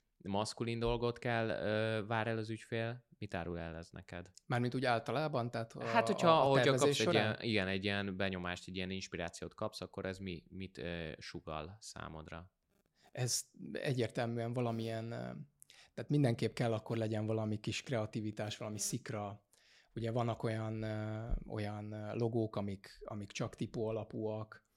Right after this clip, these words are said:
Speaker 2: vannak olyanok, amik, ö, amik valamilyen, ö, szimbólumot kombinálnak a leíró névvel. Én azt gondolom, hogy ebben az esetben mindenképpen raknék bele valami olyan fricskát, ami,
Speaker 1: Mhm.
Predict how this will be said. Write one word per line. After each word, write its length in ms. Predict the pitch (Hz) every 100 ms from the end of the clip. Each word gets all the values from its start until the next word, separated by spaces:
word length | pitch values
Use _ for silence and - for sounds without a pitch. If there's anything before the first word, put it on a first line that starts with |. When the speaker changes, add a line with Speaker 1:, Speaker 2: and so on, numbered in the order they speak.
| _ _
Speaker 2:
vannak 300 | 110 107 104
olyanok, 340 | 110 104 104 -
amik, 360 | 101 98 -
ö, 300 | 107 104 101 98
amik 300 | - 104 104
valamilyen, 560 | 113 104 104 101 101 104
ö, 200 | 101 98
szimbólumot 640 | - 117 113 113 110 113
kombinálnak 800 | 127 110 107 110 107 110 107 107
a 360 | 104 104 104 107
leíró 460 | 110 110 110 110
névvel. 720 | 110 110 107 110 110 110 110 _ _ _ _ _
Én 120 | 120
azt 120 | 117
gondolom, 320 | 120 113 113
hogy 140 | 113 113
ebben 200 | 113 110
az 100 | 110
esetben 400 | 113 - 110 110
mindenképpen 560 | 117 107 101 107 113
raknék 320 | 107 104 110 104
bele 180 | 107
valami 360 | 107 107 104 107
olyan 220 | 110 101
fricskát, 580 | 101 98 - - 101 98
ami, 300 | 101 101 101
Speaker 1:
Mhm. 220 | 104 107